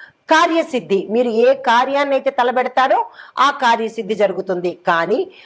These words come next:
నూట ఎనిమిది సార్లు తప్పనిసరిగా చదువుకోవాలి. మీ ఇష్టము.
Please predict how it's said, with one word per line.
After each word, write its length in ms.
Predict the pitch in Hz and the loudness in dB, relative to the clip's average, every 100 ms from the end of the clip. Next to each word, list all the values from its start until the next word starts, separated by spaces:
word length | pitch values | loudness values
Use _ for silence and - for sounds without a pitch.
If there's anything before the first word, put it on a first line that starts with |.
| - | -4
నూట 280 | 226 311 339 | 2 2 2
ఎనిమిది 420 | 320 277 254 233 | 2 2 0 -2
సార్లు 360 | 220 214 254 262 | 0 0 0 -2
తప్పనిసరిగా 800 | 254 226 - 277 269 247 220 254 247 | -2 -4 -2 -4 0 0 2 0 0
చదువుకోవాలి. 680 | 185 180 - 160 151 151 - _ _ _ _ _ - - - | -6 -6 -4 -4 -4 -8 -12 _ _ _ _ _ -20 -20 -6
మీ 160 | 190 185 | 0 0
ఇష్టము. 480 | 180 - 175 440 | 0 -2 -2 -2